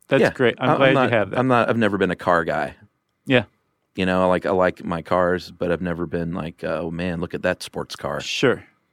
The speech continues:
Speaker 2: I sure would like to drive fast in that.
Speaker 1: Yeah. Well, remember
Speaker 2: <laughs>
Speaker 1: when we hosted or, um, judged that Red Bull thing?
Speaker 2: Oh, yeah.
Speaker 1: I was talking to, uh, Young Jock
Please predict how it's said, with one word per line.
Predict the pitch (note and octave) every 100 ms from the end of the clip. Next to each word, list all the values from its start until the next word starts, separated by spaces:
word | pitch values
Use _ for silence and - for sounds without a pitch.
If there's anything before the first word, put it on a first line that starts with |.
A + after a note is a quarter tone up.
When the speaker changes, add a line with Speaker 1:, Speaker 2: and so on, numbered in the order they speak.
| _ _ _
Speaker 2:
I | -
sure | D#2+ - F#2
would | F2 E2+
like | F#2 F2+
to | F2
drive | F2 F2+
fast | - F#2+ F#2+ F2
in | F2
that. | F2+ - -
Speaker 1:
Yeah. | - G#2+ -
Well, | C3 C#3 B2
remember | C#3 C#3+ C#3+ C#3+
Speaker 2:
<laughs> | C#3
Speaker 1:
when | C#3
we | C3 A#2 A2
hosted | B2+ A#2+ - B2 A2+
or, | A2 G2+
um, | G#2+ G#2 G#2 -
judged | A#2 A2+ G#2+ -
that | G2+ -
Red | A2+ A2+ A2
Bull | B2+
thing? | B2+ C#3 C#3 C#3 _ _ _ A2+
Speaker 2:
Oh, |
yeah. | G#2+ F2+ E2
Speaker 1:
I | G2
was | A#2
talking | - C#3 B2 B2+ A2
to, | - B2+ A2+ G2
uh, | G#2+ G2+ G2
Young | - A#2 B2+
Jock | A#2 A#2+ C#3+ -